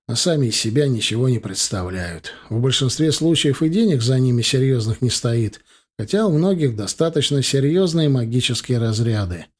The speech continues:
А для меня это важный критерий, потому что порталы раскиданы по всему миру.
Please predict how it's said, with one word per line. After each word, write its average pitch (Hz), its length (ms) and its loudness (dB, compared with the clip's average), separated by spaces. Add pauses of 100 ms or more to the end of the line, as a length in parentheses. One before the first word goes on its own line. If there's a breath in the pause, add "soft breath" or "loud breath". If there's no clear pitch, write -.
(580)
А 90 100 -10
для 127 160 -2
меня 240 240 4
это 214 160 2
важный 143 540 2
критерий, 131 580 0
потому 95 340 -6
что - 160 -8
порталы 151 580 -2
раскиданы 139 640 0
по 110 140 -6
всему 156 360 0
миру. 101 600 -2